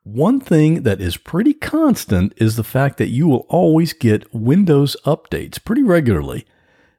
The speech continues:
In fact, you can predict when most of them will come in. It's always the second Tuesday of each month, and the tech industry has named that Patch Tuesday because most of the updates that get sent out are created in order to patch up security holes in Windows.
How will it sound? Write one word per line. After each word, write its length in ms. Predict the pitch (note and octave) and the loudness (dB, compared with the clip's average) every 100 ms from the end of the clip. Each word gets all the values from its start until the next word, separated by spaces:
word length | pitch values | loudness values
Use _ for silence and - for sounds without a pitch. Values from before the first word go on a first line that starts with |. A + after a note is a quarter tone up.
| _ - | _ -2
In 80 | |
fact, 220 | C3 A3+ C4 | 0 0 0
you 80 | |
can 160 | B3 C4+ | 0 0
predict 380 | G#3 F#3+ C4 - | 0 0 0 0
when 160 | F3 | 2
most 240 | F3 F#3 F#3+ | 2 2 0
of 100 | F3+ | 0
them 140 | F3+ | 0
will 120 | D#3 | 0
come 200 | D#3 E3+ | 0 2
in. 280 | C#4+ C4+ C#2 - | 4 2 -2 -6
It's 180 | A2 | -6
always 380 | - B2+ F#3+ F3+ | -2 2 2 2
the 100 | C#3 | -2
second 480 | - - A#2+ G#3 - | -2 -4 -2 -4 -2
Tuesday 520 | D#3 E3+ D#3 F3 F#3 | 0 0 0 0 0
of 180 | C#3 A2+ | 0 0
each 240 | C3+ - | 0 0
month, 400 | F#2 D#2+ B2 - - _ _ _ | -2 0 -2 -4 -16 _ _ _
and 260 | - A2 G#2 | -2 0 0
the 80 | G2 | -2
tech 340 | - B3 - | -2 -4 -2
industry 600 | D#3 D3 C#3 - D3 F3 | 0 2 0 0 0 0
has 220 | - C3 A#2+ | 0 0 2
named 260 | G2+ G2 | 2 2
that 380 | F#2+ F#2+ _ - | 0 -2 _ -6
Patch 400 | - C#3 D3+ - - | 0 0 0 -6 -4
Tuesday 680 | B3+ C4+ E3 G#2 G2+ C3 - - - - | 2 2 2 2 2 2 -2 -20 -20 -4
because 400 | A#2+ B2 C3 A#2+ | 0 2 2 2
most 240 | A#2+ C#3+ - | 4 2 2
of 80 | A#2+ | 2
the 100 | A2+ | 2
updates 340 | A2+ A2+ A2 | 2 -2 -2
that 160 | A2 A2 | -4 -6
get 140 | G2+ | -6
sent 240 | - G#2 | -4 -2
out 240 | F#2+ D3 - | 0 -2 -2
are 180 | A2+ A2 | -2 -2
created 480 | - A2+ G2 B2+ C#3 | -4 -4 -2 0 0
in 100 | A#2 | 0
order 220 | A2 A#2+ | 0 0
to 160 | A#2 B2 | 0 -2
patch 460 | _ A#2 A#2 - | _ 0 0 2
up 240 | B2+ - - | -2 -2 -4
security 460 | D3 - B3+ C#3 | -4 0 2 2
holes 420 | G2+ G#2+ D3+ - - | 2 2 0 -4 -2
in 380 | A#2+ C#3 A3+ G3 | 0 0 -2 0
Windows. 520 | C4+ G3+ E2 - | 2 2 0 -4